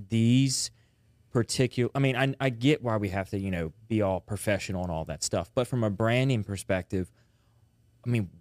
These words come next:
why couldn't an accounting firm or a law firm just go buck wild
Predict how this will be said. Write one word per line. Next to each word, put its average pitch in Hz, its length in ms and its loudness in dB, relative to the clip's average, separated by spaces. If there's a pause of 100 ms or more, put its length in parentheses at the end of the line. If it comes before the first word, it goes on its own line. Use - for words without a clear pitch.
why 170 160 -4
couldn't 147 460 -2
an 95 380 -4
accounting 110 540 0
firm 95 400 -4
or 82 80 -4
a 82 80 -4
law 85 360 -4
firm 85 440 -8 (120)
just - 340 -4
go 101 300 -2 (120)
buck 117 240 -4
wild 92 520 -4